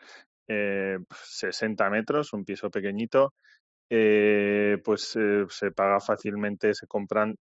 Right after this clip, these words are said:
a reformar por ciento setenta mil, ciento ochenta mil, doscientos y pico mil, ¿no?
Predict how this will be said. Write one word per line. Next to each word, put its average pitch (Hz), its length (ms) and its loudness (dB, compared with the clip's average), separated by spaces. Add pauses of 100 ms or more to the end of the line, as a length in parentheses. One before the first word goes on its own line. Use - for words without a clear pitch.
(160)
a 98 120 0
reformar 113 760 2 (300)
por 107 200 -4
ciento 107 380 -4
setenta 98 500 -6
mil, 131 360 -2
ciento 104 300 -6
ochenta 95 360 -6
mil, 123 380 -2
doscientos 101 800 -4
y 101 40 -8
pico 98 300 -10
mil, 120 260 -2
¿no? 123 220 -2